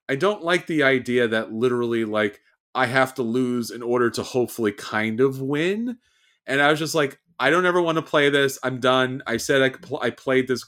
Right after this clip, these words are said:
this bra-, you know, this brass game, and this Grail game never needs to be played again." And then Lancaster and Birmingham came out, and I'm just like,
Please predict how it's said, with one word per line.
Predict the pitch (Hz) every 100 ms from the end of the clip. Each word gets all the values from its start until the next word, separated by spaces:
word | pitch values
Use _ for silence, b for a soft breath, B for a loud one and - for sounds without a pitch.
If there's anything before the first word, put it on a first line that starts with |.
| -
this | 120 95
bra-, | - 113 117 -
you | 123
know, | 104
this | 101 98
brass | - 110 117 113
game, | - 104 101 98 101 b b b b -
and | 110 110 107 107
this | 101
Grail | - 113 131 131
game | 117 117 113 117
never | 113 135 147
needs | 143 131
to |
be | 131
played | - 127 117
again." | 110 107 104 101 101 _ _ _ -
And | 117 120
then | 123 123 123
Lancaster | 117 123 135 - 120 120 - 120 110
and | - 107 107 104 104 95 _ _ _ _ -
Birmingham | 139 185 156 120 110
came | - 110 104
out, | 98 98 101 -
and | 120 113
I'm | 110
just | 113 123
like, | 113